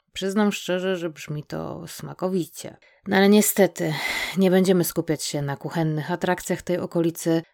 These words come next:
a na jednej niepozornej osobie, która tam mieszkała w tysiąc dziewięćset osiemdziesiątym szóstym roku, kiedy zaczyna się nasza historia.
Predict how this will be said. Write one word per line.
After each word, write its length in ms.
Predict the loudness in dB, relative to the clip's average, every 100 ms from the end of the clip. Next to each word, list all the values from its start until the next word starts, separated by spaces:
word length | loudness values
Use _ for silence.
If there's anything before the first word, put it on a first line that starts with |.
| _ -4
a 120 | 0
na 180 | 4 6
jednej 720 | 6 4 0 0 0 -2 -4
niepozornej 920 | -4 -2 -2 0 2 2 2 -2 -8
osobie, 420 | -10 -8 -4 -4
która 260 | -4 -6 -6
tam 240 | -6 -8
mieszkała 540 | -8 -8 -8 -4 -4 -4
w 80 | -8
tysiąc 560 | -12 -8 -8 -8 -12
dziewięćset 720 | -6 -4 0 -2 -2 -6 -8 -8
osiemdziesiątym 880 | -8 -4 -4 -4 -6 -8 -6 -8 -8
szóstym 540 | -8 -8 -10 -10 -12 -10
roku, 400 | -12 -4 -4 -4 -8 _ _
kiedy 200 | -2 2
zaczyna 440 | 2 2 0 -2 -2
się 160 | -6
nasza 240 | -8 -8 -10
historia. 580 | -12 -12 -10 -10 -12